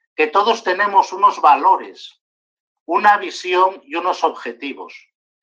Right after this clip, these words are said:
Tenemos a las compañías, todos trabajamos en determinadas compañías o estamos relacionados con instituciones, serían las personas legales.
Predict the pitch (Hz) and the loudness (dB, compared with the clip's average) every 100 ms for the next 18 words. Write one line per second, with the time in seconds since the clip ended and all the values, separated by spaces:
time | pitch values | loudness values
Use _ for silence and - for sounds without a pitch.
0 | _ _ _ - 160 190 220 233 202 190 | _ _ _ -2 0 2 2 2 2 2
1 | 156 - 151 143 139 131 139 185 135 - | -2 -4 -4 -4 0 0 0 -8 -8 -10
2 | - 180 185 214 - 170 151 139 - 196 | -4 -2 0 -2 2 2 4 0 2 0
3 | 147 117 - 127 127 135 135 135 151 160 | 0 -14 -14 -14 -12 -10 -10 -4 -4 -2
4 | 160 - 143 135 131 131 151 156 170 165 | -8 -6 -8 -2 -2 -2 -2 -2 -2 -8
5 | _ _ _ 147 - - 165 180 180 165 | _ _ _ -6 -6 2 2 4 0 0
6 | 151 143 143 156 160 165 - 147 139 127 | -2 -2 -2 0 0 -8 -2 -2 -2 -12
7 | 131 120 120 147 151 131 101 - _ _ | -14 -12 -12 -6 -6 -6 -14 -20 _ _
8 | _ - 143 139 160 175 175 165 - 127 | _ -8 -6 -2 -2 2 0 0 -2 -4
9 | - 156 165 170 151 135 143 151 120 - | -2 -2 0 -2 -2 -2 2 2 0 -16
10 | - | -20